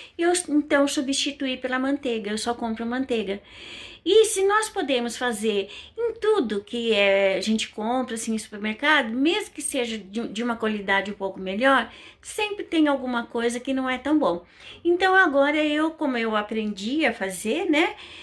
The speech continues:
eu agora pretendo eu comprar, eu mesma fazer agora a minha manteiga daqui pra frente. Num próximo vídeo, talvez durante a semana,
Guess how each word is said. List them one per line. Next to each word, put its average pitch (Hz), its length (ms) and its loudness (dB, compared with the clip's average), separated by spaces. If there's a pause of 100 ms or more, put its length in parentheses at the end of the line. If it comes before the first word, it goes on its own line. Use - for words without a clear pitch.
(160)
eu 269 260 6
agora 269 520 0
pretendo 285 840 -2
eu 247 260 2
comprar, 269 720 0
eu 240 300 8
mesma 233 360 0
fazer 233 260 -6
agora 214 320 -2
a - 20 -2
minha 220 220 0
manteiga 214 600 -4 (340)
daqui 208 260 0
pra 226 160 0
frente. 170 460 -4 (200)
Num 330 160 6
próximo 277 520 2
vídeo, 254 480 -2
talvez 208 340 -4
durante 202 360 -6
a - 20 -8
semana, 220 600 0